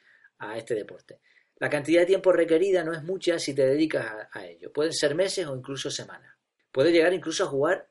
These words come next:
muy bien. Eso sí, jugar de forma excelente, pertenecer a un equipo de la N B A, eso es diferente.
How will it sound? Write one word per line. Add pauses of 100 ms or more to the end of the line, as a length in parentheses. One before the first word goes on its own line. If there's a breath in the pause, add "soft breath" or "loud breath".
(220)
muy
bien. (680 soft breath)
Eso
sí, (340)
jugar
de
forma
excelente,
pertenecer
a
un
equipo
de
la
N
B
A,
eso
es
diferente.